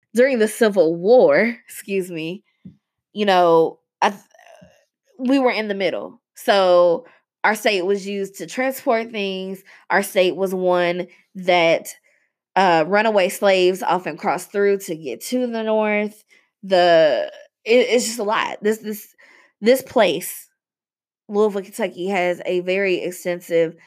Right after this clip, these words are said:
and complicated racial history, um, and continues to. And watching this doctor in my hometown harass this group of young women, which for context, there were four white girls, I believe,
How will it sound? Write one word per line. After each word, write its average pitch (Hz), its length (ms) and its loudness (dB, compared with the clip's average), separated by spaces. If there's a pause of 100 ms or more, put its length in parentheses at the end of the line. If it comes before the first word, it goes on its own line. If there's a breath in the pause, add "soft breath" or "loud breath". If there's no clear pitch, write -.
(200 soft breath)
and 165 140 -12
complicated 180 720 -2
racial 156 340 -6
history, 170 680 -12 (460 loud breath)
um, 170 540 0 (220)
and 196 120 -6
continues 196 600 -4
to. - 340 -4 (1400 soft breath)
And 220 340 2
watching 262 480 2
this 208 200 2
doctor 165 600 2 (160)
in 185 100 -4
my 190 200 2
hometown 185 800 -4 (1080 loud breath)
harass 190 360 2
this 202 220 -8
group 180 320 -4
of 180 160 -8
young 175 220 -6
women, 160 420 -8
which 170 200 -6
for 240 100 -6
context, 165 540 -4
there 160 100 0
were 156 120 -2
four 170 300 4
white 185 240 0
girls, 185 240 0
I 180 100 2
believe, 180 440 0